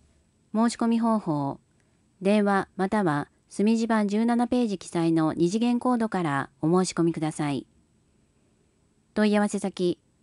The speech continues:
市民生活課健康推進室、急発進零九七四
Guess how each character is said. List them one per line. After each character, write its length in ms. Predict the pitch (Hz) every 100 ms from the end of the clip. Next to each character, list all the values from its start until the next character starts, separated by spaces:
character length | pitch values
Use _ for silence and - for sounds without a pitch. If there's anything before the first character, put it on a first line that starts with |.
| _
市 160 | - 214
民 180 | 233 240
生 160 | 226
活 220 | 220 214 -
課 260 | 196 185 -
健 140 | 214
康 140 | 226 233
推 280 | 220 220
進 220 | 208 208 185
室、 400 | - 139 139 - _ _ _ _ _ _ -
急 180 | 214 208
発 200 | 202 -
進 320 | 156 143 - _ _ _
零 200 | 214 247
九 220 | 240 247
七 240 | 202 180 190
四 300 | 196 175 139